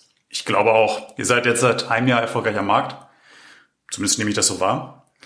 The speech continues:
Und gibt's da was in diesem einem Jahr, was du erlebt hast, wo du sagst, "Das hätte ich gerne vorher schon gewusst"? Über das Gründerdasein, über das Geschäftsführerdasein?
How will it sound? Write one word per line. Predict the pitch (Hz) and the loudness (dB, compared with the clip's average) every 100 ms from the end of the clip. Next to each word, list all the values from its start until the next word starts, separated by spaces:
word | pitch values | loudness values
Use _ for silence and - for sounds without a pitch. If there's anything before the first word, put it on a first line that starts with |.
| - _ _ _ | -20 _ _ _
Und | 110 104 - - | -10 -8 -8 -6
gibt's | 123 - | -2 0
da | 120 | 2
was | 117 - | 2 2
in | 117 | 0
diesem | 101 101 | -4 -2
einem | 107 | -2
Jahr, | 117 | 0
was | 110 | 2
du | 110 | 0
erlebt | 104 - 120 | 0 -2 0
hast, | 117 - - | 0 0 -4
wo | 110 | -6
du | |
sagst, | 110 110 107 - - - _ _ _ _ _ _ _ | 0 2 2 -2 -4 -12 _ _ _ _ _ _ _
"Das | 117 | -2
hätte | 110 107 | -2 -4
ich | - | -2
gerne | 107 104 | -2 -2
vorher | - 113 | -2 -2
schon | 117 135 | -2 -2
gewusst"? | 123 135 135 - - _ - - - | -2 0 0 -2 -10 _ -20 -14 -4
Über | 104 | -2
das | 110 - | 0 0
Gründerdasein, | 123 113 110 104 107 104 104 | 0 2 2 2 2 0 -2
über | 101 98 | -4 -2
das | 98 - - | -2 -2 -4
Geschäftsführerdasein? | 104 110 - 110 101 101 104 110 120 | -6 -6 -4 -2 -2 -2 -2 -6 -8